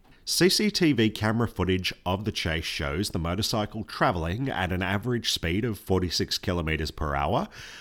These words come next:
whilst the four-wheel drive was travelling at sixty-seven kilometres per hour,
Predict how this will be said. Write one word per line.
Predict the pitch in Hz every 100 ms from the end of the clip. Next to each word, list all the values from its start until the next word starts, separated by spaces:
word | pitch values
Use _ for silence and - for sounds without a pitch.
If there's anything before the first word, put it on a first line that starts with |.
| -
whilst | - 123 -
the | 127
four-wheel | 143 139 139 127
drive | 113 147 147 170 151
was | 156
travelling | - 82 80 92 92
at | 80 80 -
sixty-seven | - 80 - 87 156 127 76 78
kilometres | 90 82 78 76 78
per | - 78
hour, | 73 80 127